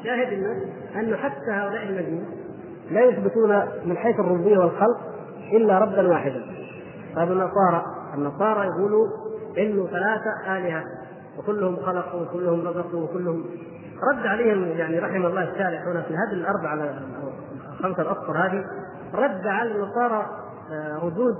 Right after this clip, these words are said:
آه، رد مجمل لكنه قوي جدًا، لأن هذه الأمة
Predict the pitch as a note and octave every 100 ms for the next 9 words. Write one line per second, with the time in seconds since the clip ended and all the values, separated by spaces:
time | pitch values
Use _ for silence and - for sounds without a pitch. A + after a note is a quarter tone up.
0 | - - - D3+ D#3 G#3 F3+ E3+ G#3+ G3
1 | G#3+ G3 G3+ A3+ A3+ G3+ A3+ A3+ G#3 G3
2 | F#3 D3+ B2+ - - - - - - F#3+
3 | F#3+ A3+ A#3+ G3+ F#3+ G#3 E3+